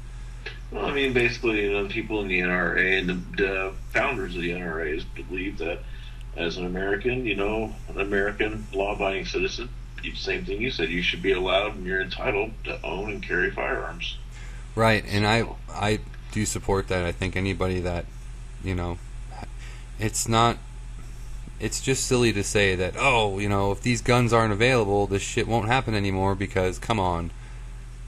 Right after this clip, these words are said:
Speaker 2: Really? I mean,
Speaker 1: It's happening
Speaker 2: come
Speaker 1: right
Speaker 2: on.
Speaker 1: now, guys. Open your eyes.
Speaker 2: It's happening right now, and, and, and it's getting popular. That's the worst thing.
Speaker 1: Yeah, even the people who didn't want to see it before have no choice but to see it now.
Speaker 2: It's getting closer and closer to Central Oregon.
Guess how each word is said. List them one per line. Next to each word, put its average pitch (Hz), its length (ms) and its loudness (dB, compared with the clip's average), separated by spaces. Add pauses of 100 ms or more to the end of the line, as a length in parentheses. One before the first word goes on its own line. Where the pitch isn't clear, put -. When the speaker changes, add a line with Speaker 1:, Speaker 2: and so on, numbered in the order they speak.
Speaker 2:
Really? 110 480 4 (640)
I - 20 -4
mean, 95 140 2
Speaker 1:
It's 95 80 2
happening 120 260 2
Speaker 2:
come 104 140 4
Speaker 1:
right 92 300 4
Speaker 2:
on. 82 140 -2
Speaker 1:
now, 85 60 -4
guys. 82 240 -4
Open 92 240 -4
your 87 180 -4
eyes. 87 240 -6
Speaker 2:
It's - 100 2
happening 135 420 6
right 120 240 6
now, 107 280 6
and, 90 360 2
and, 101 300 2
and 101 260 0
it's 101 160 -2
getting 123 260 4
popular. 87 540 2 (420)
That's 110 220 4
the 104 80 4
worst 92 320 2
thing. 85 240 -2 (400)
Speaker 1:
Yeah, 92 260 0
even 147 240 2
the 131 60 2
people 120 360 0
who 107 140 2
didn't 107 420 -2 (140)
want 113 240 -2
to - 80 -6
see - 220 -2
it 92 100 0
before 90 400 -4
have 90 160 -2
no 90 160 -4
choice 90 320 -2
but - 220 -4
to - 80 -8
see - 160 -4
it - 160 -4
now. - 240 -8 (100)
Speaker 2:
It's - 160 -2
getting 156 240 6
closer 120 500 4
and 98 120 2
closer 104 380 2
to 85 100 0
Central 90 400 0
Oregon. 87 400 0